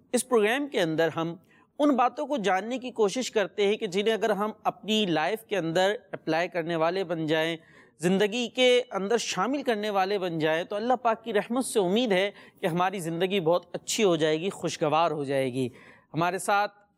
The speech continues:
امیر اہل سنت دامت برکاتہم العالیہ کے مدنی گلدستے بھی ہوتے ہیں جو آپ کے مدنی مذاکروں سے لیتے ہیں، اور اس کے ذریعے بھی ہم رہنمائی حاصل کرنے کی کوشش کیا کرتے ہیں۔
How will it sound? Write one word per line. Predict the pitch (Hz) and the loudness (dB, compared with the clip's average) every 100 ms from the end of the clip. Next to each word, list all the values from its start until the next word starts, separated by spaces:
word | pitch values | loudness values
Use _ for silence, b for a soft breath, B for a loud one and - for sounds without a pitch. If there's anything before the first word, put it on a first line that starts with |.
| _ | _
امیر | 175 214 | 0 2
اہل | 220 202 202 | 2 2 -2
سنت | - 196 196 170 - 156 | -4 -4 0 -2 -4 -4
دامت | 175 247 | -2 -2
برکاتہم | 202 220 214 208 202 202 | -6 -4 0 0 0 -2
العالیہ | 202 175 180 190 | 0 0 0 -2
کے | 202 214 | -2 -2
مدنی | 170 147 165 190 | 0 0 0 0
گلدستے | 143 147 151 - 196 | 0 2 0 0 0
بھی | 170 160 | 2 2
ہوتے | 143 - 170 | 2 2 0
ہیں | |
جو | 170 | 2
آپ | 143 143 | 0 0
کے | - | -4
مدنی | 160 147 151 180 | -2 0 0 0
مذاکروں | 156 139 143 185 208 | 0 0 -2 0 0
سے | 208 | 0
لیتے | 180 185 - | 2 0 2
ہیں، | 175 170 B B | 0 0 B B
اور | - | -2
اس | 233 | -2
کے | - | -2
ذریعے | 185 185 214 | 0 2 2
بھی | 190 190 | 0 -2
ہم | 190 | 0
رہنمائی | 170 151 151 147 175 214 B _ | 0 0 -2 -2 -2 -6 B _
حاصل | 160 160 185 | -4 -4 -6
کرنے | 170 156 160 | -4 -2 -4
کی | 165 | -4
کوشش | 185 165 156 170 | -4 -2 -2 -4
کیا | - 156 | -2 -2
کرتے | 131 135 117 160 135 | 0 -4 -4 -2 -2
ہیں۔ | 127 | -2